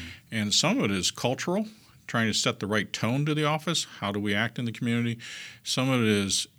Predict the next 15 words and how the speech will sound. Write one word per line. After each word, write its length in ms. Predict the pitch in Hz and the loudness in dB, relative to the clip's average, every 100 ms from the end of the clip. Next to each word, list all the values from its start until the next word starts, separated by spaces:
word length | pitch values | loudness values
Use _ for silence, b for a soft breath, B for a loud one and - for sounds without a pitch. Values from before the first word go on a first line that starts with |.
| - | -18
who's 240 | - 127 117 | -6 -2 -2
a 60 | |
V 180 | 98 113 | 2 4
I 80 | 107 | 4
P, 540 | - 127 123 120 117 | 2 2 4 4 4
how 200 | 92 113 | 2 0
do 100 | 110 | 2
we 220 | 104 98 98 | 2 0 -2
respond, 800 | 101 95 - - 117 113 113 107 | -4 -2 -2 -2 -2 0 2 0
how 140 | 107 107 | 0 -2
do 80 | |
we 140 | 101 98 | -2 -2
maintain 600 | 95 98 - - 123 123 | -2 -4 -8 -4 -2 0
those 240 | 110 95 | 0 -2
relationships 880 | 101 87 101 110 156 143 170 170 - | -4 -2 0 2 2 2 0 -4 -8